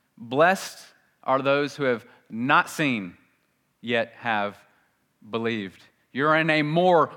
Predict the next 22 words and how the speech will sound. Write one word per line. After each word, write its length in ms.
blessed 800
state 580
by 280
God 420
Almighty 600
when 220
you 240
simply 460
take 260
him 100
at 180
his 160
word. 380
I 40
mean, 120
isn't 240
it, 320
isn't 220
it 240
even 320
a 140
slight 400